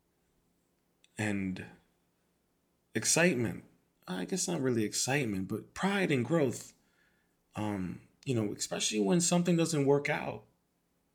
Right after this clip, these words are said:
in, in, in love, or you, you experience a coward after ex-, you know, developing a chemistry, and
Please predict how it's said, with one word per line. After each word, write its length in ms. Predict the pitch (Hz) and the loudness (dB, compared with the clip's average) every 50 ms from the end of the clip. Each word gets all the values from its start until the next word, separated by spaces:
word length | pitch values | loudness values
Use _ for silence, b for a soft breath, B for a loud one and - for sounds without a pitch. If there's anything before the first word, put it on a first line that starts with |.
| _ _ _ _ _ _ _ _ - | _ _ _ _ _ _ _ _ -4
in, 300 | 107 107 104 98 92 - - - _ _ _ | -2 -2 -2 -4 -6 -10 -18 -20 _ _ _
in, 640 | - 104 101 98 95 95 92 92 90 90 90 92 - _ _ _ _ _ _ _ _ _ _ _ _ _ _ _ - | -6 -6 -4 -4 -4 -4 -4 -4 -6 -6 -10 -12 -16 _ _ _ _ _ _ _ _ _ _ _ _ _ _ _ -10
in 200 | 98 98 95 98 | -8 -6 -4 -4
love, 440 | 104 98 92 90 87 87 90 98 | -2 -2 -4 -4 -6 -8 -8 -6
or 100 | 101 101 | -4 -2
you, 380 | 104 107 110 110 107 107 104 107 b b b b b b b b b b b b b b b b b _ | 0 0 2 2 2 0 -4 -6 b b b b b b b b b b b b b b b b b _
you 220 | - 107 110 110 110 | -6 -2 0 0 2
experience 800 | 110 110 - - - 135 139 135 135 127 123 110 - - - 113 | 2 0 0 0 2 4 4 6 4 4 2 2 0 -2 -4 -4
a 60 | 110 | -6
coward 800 | - - - - 156 160 156 139 117 104 98 90 85 90 87 - - _ _ _ _ _ _ | -2 0 2 4 4 6 6 6 4 2 -2 -4 -8 -12 -14 -20 -20 _ _ _ _ _ _
after 540 | - 113 113 - 117 110 107 104 101 98 95 - - - | -6 -6 -4 0 0 2 2 2 0 -2 -6 -8 -10 -8
ex-, 340 | 107 - - - - - - - | -6 -4 -2 -2 -2 -4 -4 -4
you 120 | 117 107 | -4 -4
know, 200 | 92 92 92 92 110 | -2 -4 -6 -6 -6
developing 540 | - 127 107 113 123 123 117 117 117 117 113 | -4 -2 0 2 2 2 2 0 2 2 2
a 60 | 110 | 0
chemistry, 720 | - - 156 165 180 170 - - - 98 87 - - - _ _ _ _ _ _ _ _ - | 0 -2 -2 0 0 -2 -2 -4 -6 -6 -10 -12 -14 -20 _ _ _ _ _ _ _ _ -10
and 360 | - 101 101 101 98 90 - | -8 -8 -6 -6 -8 -10 -12